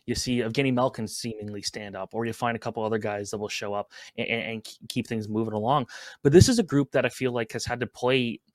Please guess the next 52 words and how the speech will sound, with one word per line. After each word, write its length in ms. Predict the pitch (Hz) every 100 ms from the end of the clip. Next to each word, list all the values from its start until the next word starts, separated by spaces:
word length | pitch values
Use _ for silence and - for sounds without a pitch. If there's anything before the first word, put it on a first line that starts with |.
| - - _
kinda 200 | - 151
against 380 | 120 123 127 -
the 40 |
odds 240 | 117 135 143
the 80 | 104
last 240 | 98 -
couple 240 | - 98
of 60 | 101
years, 320 | 101 98 95
where 380 | - 107 104 101
it's 180 | 104 -
like, 120 | 107
okay, 280 | 127 - 123
this 200 | 120 -
is, 240 | 135 117 - -
this 200 | 123 117
is 120 | 127
a 80 | 123
team 360 | 110 - 135 123
that's 160 | 117
regressing. 520 | 123 110 104 - 113
You 120 | 107 98
kinda 240 | - 113
expect 440 | 107 - - 110
them 100 | 117
to 80 | 107
kinda, 280 | - 110 110
eventually 540 | 113 113 135 - 123 117
they're 120 | 110
gonna 160 | 113 110
start 220 | - 107
missing 240 | 107 -
the 60 | 104
playoffs. 420 | 113 196 117 -
But, 140 | 120 110 - - - -
uh, 240 | 117 110 90
Crosby 520 | - 104 120 - 135
is 220 | 143 117
keeping 300 | - 127 123
things 200 | 131 135
alive 300 | 123 107 131
here. 200 | - 90 - - - -
Uh, 100 | 64 - -
again, 200 | 117 95 -
one 120 | 127
of 40 |
the 60 | 151
reasons 240 | 143 135
why 140 | 123 117
he's 200 | 117 -
so 160 | 113
good. 280 | 110 101 95